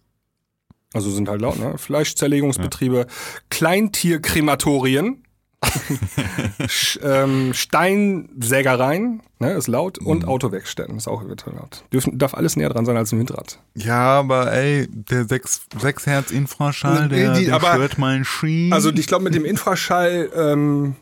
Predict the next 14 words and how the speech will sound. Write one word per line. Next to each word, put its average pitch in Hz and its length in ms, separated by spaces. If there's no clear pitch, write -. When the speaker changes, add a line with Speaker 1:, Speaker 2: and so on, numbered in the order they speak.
Speaker 1:
argumentieren 135 460
aber 123 120
die 110 100
wenigsten, 110 320
glaub 101 120
ich. - 120
Ich 117 140
glaub, 139 160
die 135 80
meisten, 151 840
ähm, 123 300
argumentieren 127 680
mit 127 80
Speaker 2:
Optik. 95 380